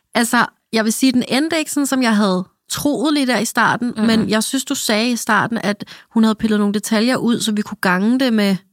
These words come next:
Speaker 2: Ti. Jeg tror, hun har gennemgået, øh, nok den s-,
Speaker 1: Ja.
Speaker 2: sværeste relation i sit liv.
Speaker 1: Ja.
Speaker 2: Det har jo været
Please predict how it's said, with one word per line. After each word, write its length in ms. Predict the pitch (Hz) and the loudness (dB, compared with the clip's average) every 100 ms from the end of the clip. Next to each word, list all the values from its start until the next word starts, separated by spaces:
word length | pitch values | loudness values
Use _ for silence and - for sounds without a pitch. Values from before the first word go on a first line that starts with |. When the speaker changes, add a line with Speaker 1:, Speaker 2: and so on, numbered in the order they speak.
| _ _ _ _ _ _ _ _ - - | _ _ _ _ _ _ _ _ -20 -12
Speaker 2:
Ti. 280 | - 220 185 | -2 0 0
Jeg 120 | 180 | -2
tror, 180 | - 196 | -2 -2
hun 120 | 180 | 0
har 80 | 170 | -2
gennemgået, 460 | 165 165 160 165 - - _ - | 0 0 0 -2 -4 -8 _ -14
øh, 80 | - - - _ _ _ _ - 196 | -14 -14 -20 _ _ _ _ -8 -6
nok 220 | 185 - | -4 -2
den 120 | 175 | -2
s-, 180 | - - | -2 -4
Speaker 1:
Ja. 200 | 147 117 98 | -2 0 0
Speaker 2:
sværeste 420 | 185 180 180 - 170 165 170 175 | 0 0 0 0 2 4 2 2
relation 480 | 170 165 190 165 165 | 0 2 2 0 0
i 120 | - | -2
sit 240 | - 175 | 0 0
liv. 220 | 175 202 196 | 4 2 2
Speaker 1:
Ja. 240 | 196 175 117 - | 0 -2 -4 -4
Speaker 2:
Det 100 | 185 | 2
har 60 | 180 | 4
jo 40 | 165 | 4
været 320 | 170 175 | 4 2